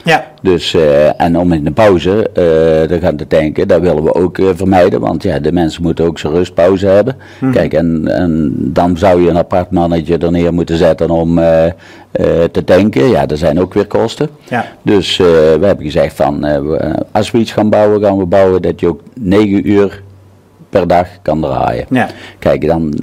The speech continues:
Speaker 2: eh, als je zegt, we gaan uit van negen uur,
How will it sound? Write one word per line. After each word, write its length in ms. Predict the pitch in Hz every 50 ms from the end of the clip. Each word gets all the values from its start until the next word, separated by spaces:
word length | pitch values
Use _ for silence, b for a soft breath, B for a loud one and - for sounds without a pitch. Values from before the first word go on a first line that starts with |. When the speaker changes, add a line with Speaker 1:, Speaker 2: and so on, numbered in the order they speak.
| - - - -
Speaker 2:
eh, 440 | - - - - - - - 80 92
als 160 | 90 85 -
je 80 | 85
zegt, 340 | 85 104 92 87 - - - - - 80
we 120 | 90 87
gaan 240 | 85 95 90 90 92
uit 180 | 95 95 90 -
van 140 | - 85 90
negen 300 | 98 95 87 76 80 87
uur, 340 | 98 113 131 139 139 -